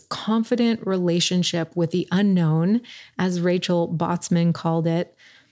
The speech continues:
I believe this is the kind of trust that truly leads to wholehearted living. It leads to open-hearted and open-minded living, because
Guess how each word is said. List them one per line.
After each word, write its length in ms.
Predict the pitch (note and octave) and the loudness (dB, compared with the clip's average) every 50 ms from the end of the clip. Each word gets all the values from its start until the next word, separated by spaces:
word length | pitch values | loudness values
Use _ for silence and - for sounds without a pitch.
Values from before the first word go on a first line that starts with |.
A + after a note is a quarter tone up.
| _ _ _ _ - | _ _ _ _ -2
I 120 | G#3+ B3 | 0 2
believe 320 | A#3 C4 B3+ B3+ B3 G#3 F#3+ | 2 2 2 2 0 0 0
this 200 | A#3 B3 - - | -2 -2 0 0
is 180 | D4+ C#4 C#4 | -2 0 0
the 100 | - C4+ | -2 -2
kind 280 | - - A#3+ A#3 A#3 A3 | -2 0 0 2 2 2
of 140 | G3+ F#3 - | 0 -4 -4
trust 480 | - - - - - A#3+ - - - | -4 -2 -2 0 -2 -2 -2 -4 -4
that 220 | - F#3+ - - - | -4 -4 -4 -4 -6
truly 760 | - - - - B3 C4 C#4 C#4+ C#4+ C#4+ D4 D4 C#4+ C4+ | -6 -6 -2 0 2 2 4 4 4 4 4 4 2 0
leads 580 | - - G#3 G#3 G#3+ G#3+ A3 A3+ G#3 F3+ - - | 0 0 0 0 2 2 2 2 0 0 -2 -4
to 420 | - - - G3+ G3 F#3+ F3+ - - - | -4 -4 -2 0 0 0 0 -2 -4 -8
wholehearted 880 | - - - - A#3+ A#3+ B3 B3 A#3+ B3 - G#3 G#3 G#3 G#3 G3+ F#3 | -14 -8 -2 0 2 2 2 2 0 0 0 0 0 0 0 0 0
living. 540 | F#3 F3+ F3+ F3 E3+ F3 E3+ - - - - - - - - - - - - | 2 0 0 0 0 -2 -4 -4 -6 -8 -10 -12 -14 -20 -20 -20 -10 -4 -4
It 120 | - - | -4 -2
leads 360 | - G#3 G#3+ A3 F#3 - - | 0 0 0 0 0 -2 -4
to 340 | - - G3 F#3+ F3+ - - _ - | -4 -2 0 0 0 -2 -4 _ -2
open-hearted 800 | A#3 B3+ A#3+ - C4+ B3+ A#3 - - G#3 G#3 G3+ G3+ G3+ F#3 - | 0 0 2 2 2 2 0 0 -2 -2 0 0 0 -2 0 0
and 160 | F3+ F3 - - | 0 0 0 0
open-minded 1040 | - A3 A3 A3 A#3+ A#3+ A3+ G#3+ G3+ F#3+ F3+ G3 G#3 G#3 G3 G3+ G3 F#3 F3 F3+ - _ - | -2 -2 0 0 2 2 4 4 4 2 2 2 2 2 2 2 2 0 -2 -4 -6 _ -4
living, 680 | F#3+ F3 F#3 G3 F3 E3+ E3+ E3 D#3+ - - F3+ F3+ - - - - - - - _ _ _ _ - | -2 0 0 0 0 0 -2 -2 -2 -4 -6 -8 -8 -10 -16 -20 -20 -20 -20 -20 _ _ _ _ -2
because 600 | A3 G#3+ G#3+ - - G#3+ G#3 G#3 F#3+ F#3 - | -2 -2 -2 -2 -2 0 0 0 -2 -4 -6